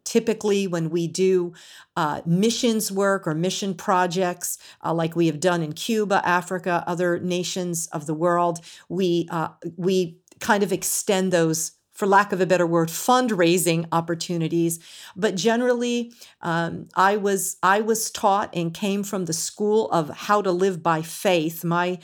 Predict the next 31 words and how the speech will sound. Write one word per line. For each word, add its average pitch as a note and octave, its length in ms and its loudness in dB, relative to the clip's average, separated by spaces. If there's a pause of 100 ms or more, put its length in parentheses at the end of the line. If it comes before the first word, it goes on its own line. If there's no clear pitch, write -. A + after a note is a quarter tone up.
(300)
my, F3 420 0
um, E3 480 -2
first G#3+ 300 -2
mentor G#3 400 0
was E3 180 -4
Kenneth F#3+ 460 -4
E. F#3 180 -2
Hagin, A3+ 480 -2 (400)
and, F3 500 0
um, D#3+ 340 -2
he G#3 540 -6 (120)
taught G#3 400 2
us G3 440 2 (300)
how G#3+ 460 0
to F#3 340 0
live F#3 680 0
by F3+ 320 4
faith. - 720 -4
And E3+ 260 -2
we F3+ 140 0
move G3 380 0
with G#3 180 -2
the F#3 80 -4
Spirit G#3 640 -2
and E3+ 160 -2
we E3 100 -2
trust G3+ 520 -4
Him. A3 340 -2
We F3 220 0
are E3+ 100 0
not F#3 320 0